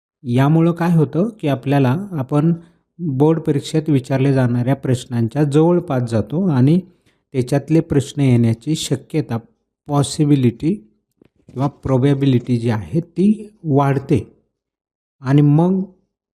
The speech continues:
तुम्ही क-, अभ्यास करून गेला आणि तो प्रश्न परीक्षेला आला, असं होतं. अन्यथा तुम्ही वाचता एक, परीक्षेला येतं वेगळंच आणि मग केलेल्या कष्टाचं चीज होत नाही तुमच्या. त्यासाठी असा अभ्यास करावा लागेल.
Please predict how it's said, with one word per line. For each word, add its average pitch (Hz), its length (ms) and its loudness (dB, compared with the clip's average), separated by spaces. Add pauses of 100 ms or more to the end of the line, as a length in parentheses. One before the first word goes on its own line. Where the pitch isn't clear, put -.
(360)
तुम्ही 165 220 4
क-, 170 140 -8
अभ्यास 151 480 0
करून 156 280 0
गेला 147 180 2
आणि 151 160 0
तो 151 80 0
प्रश्न 147 440 -4
परीक्षेला 131 580 -2
आला, 139 240 0
असं 139 260 0
होतं. 110 260 0 (840)
अन्यथा 143 320 2
तुम्ही 151 240 2
वाचता 143 500 -2
एक, 156 520 0
परीक्षेला 127 460 0
येतं 127 320 2
वेगळंच 139 580 2 (140)
आणि 127 200 2
मग 147 320 4 (1160)
केलेल्या 147 460 2 (960)
कष्टाचं 127 400 0
चीज 135 280 2
होत 131 160 4 (100)
नाही 104 120 2
तुमच्या. - 360 -12 (220)
त्यासाठी 147 440 -2 (120)
असा 165 280 2
अभ्यास 147 320 0
करावा 113 320 0
लागेल. 101 240 -6